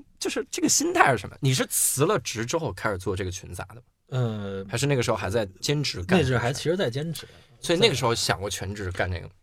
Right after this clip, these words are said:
Speaker 2: 有啊，因为当时其实
Speaker 1: 即使指路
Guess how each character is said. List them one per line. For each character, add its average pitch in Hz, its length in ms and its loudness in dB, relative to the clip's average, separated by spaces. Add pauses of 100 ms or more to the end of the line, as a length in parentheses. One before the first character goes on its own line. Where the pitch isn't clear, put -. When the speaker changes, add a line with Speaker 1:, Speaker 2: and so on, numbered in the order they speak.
(140)
Speaker 2:
有 104 180 -2
啊， 160 360 -2 (360)
因 185 140 0
为 202 180 2
当 202 220 -4
时 156 560 0
其 147 180 4
实 160 120 4
Speaker 1:
即 143 60 4
使 139 60 0
指 104 200 -4
路 123 260 4